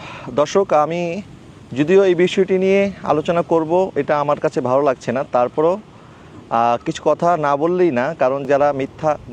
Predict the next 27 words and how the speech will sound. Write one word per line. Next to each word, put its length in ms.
গুজব 260
রটনা 340
করে, 420
যারা 300
গুজব 460
ছড়িয়ে 300
বেড়ায়, 360
যাদের 400
মিথ্যাটা 760
এমনভাবে 500
তারা 200
ছড়াচ্ছে, 600
কারণ 160
একটা 420
মিথ্যা 420
যখন 400
বারবার, 380
বারবার 340
মানুষ 320
শুনে, 220
তখন 260
ওই 60
মিথ্যাটাকেই 460
মানুষ 220
সত্য 220
মনে 180
করে। 200